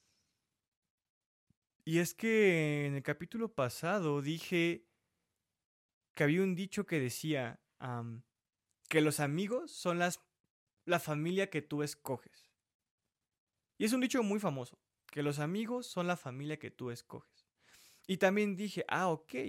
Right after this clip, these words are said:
pero es que siempre va a ser lo mejor lo que Dios escoja para tu vida que lo que tú escojas".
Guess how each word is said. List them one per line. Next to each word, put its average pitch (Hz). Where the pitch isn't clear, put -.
pero 160
es 175
que -
siempre 226
va 226
a 214
ser 220
lo 226
mejor 190
lo 175
que 170
Dios 196
escoja 208
para 147
tu 143
vida 170
que 170
lo 139
que 135
tú -
escojas". -